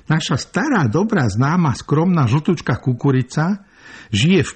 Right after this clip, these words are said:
Peru celkom iný život. Obliekla sa do rozprávkových rúch. Je kráľovná, ale aj mních, aj šašo. Cestou na Machu Picchu nám na zastávkach vlaku predávali ženy cez okno narezané kruhy kukurice,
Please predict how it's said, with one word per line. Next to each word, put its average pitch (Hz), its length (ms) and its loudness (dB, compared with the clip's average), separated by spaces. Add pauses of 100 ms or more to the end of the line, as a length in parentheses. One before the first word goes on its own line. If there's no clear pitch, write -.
Peru 190 320 2
celkom 233 560 0
iný 180 240 2
život. 123 400 0 (800)
Obliekla 190 640 2
sa 170 160 -2
do 123 200 0
rozprávkových 156 960 0
rúch. 165 440 0 (640)
Je 135 120 2
kráľovná, 123 840 0 (480)
ale 139 320 2
aj 131 80 4
mních, 151 400 4
aj 160 200 0
šašo. 143 460 -2 (920)
Cestou 247 480 2
na 160 160 4
Machu 165 400 0
Picchu 165 480 -2
nám 135 240 2
na 123 140 0
zastávkach 160 800 -2
vlaku 135 400 -2
predávali 175 560 0
ženy 175 320 2
cez 143 160 0
okno 185 400 0
narezané 170 560 2
kruhy 170 320 2
kukurice, 160 800 0